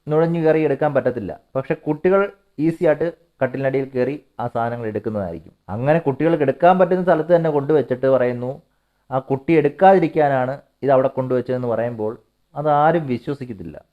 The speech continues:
ഇനിയിപ്പോൾ രേണുവിനെ ന്യായീകരിക്കുന്നതിന് പല കാരണങ്ങൾ കൊണ്ടുവന്നാലും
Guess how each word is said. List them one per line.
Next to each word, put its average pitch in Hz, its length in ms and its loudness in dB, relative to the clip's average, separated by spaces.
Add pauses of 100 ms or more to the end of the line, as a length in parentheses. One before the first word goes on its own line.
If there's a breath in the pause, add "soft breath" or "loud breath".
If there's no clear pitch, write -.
ഇനിയിപ്പോൾ 143 340 0
രേണുവിനെ 151 480 0
ന്യായീകരിക്കുന്നതിന് 151 760 -2
പല 143 220 2
കാരണങ്ങൾ 143 380 2
കൊണ്ടുവന്നാലും 135 640 0